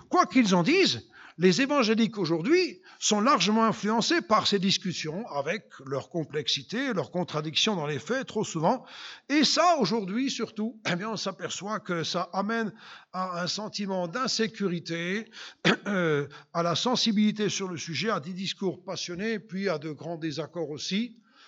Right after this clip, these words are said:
<clears throat> Pardon. D'autant plus que, c'est notre deuxième point, euh, sur ce chapitre-là,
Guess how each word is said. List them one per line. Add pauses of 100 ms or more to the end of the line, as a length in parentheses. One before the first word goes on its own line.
(220)
<clears throat>
Pardon. (1000)
D'autant
plus
que,
c'est
notre
deuxième
point, (400)
euh,
sur
ce
chapitre-là,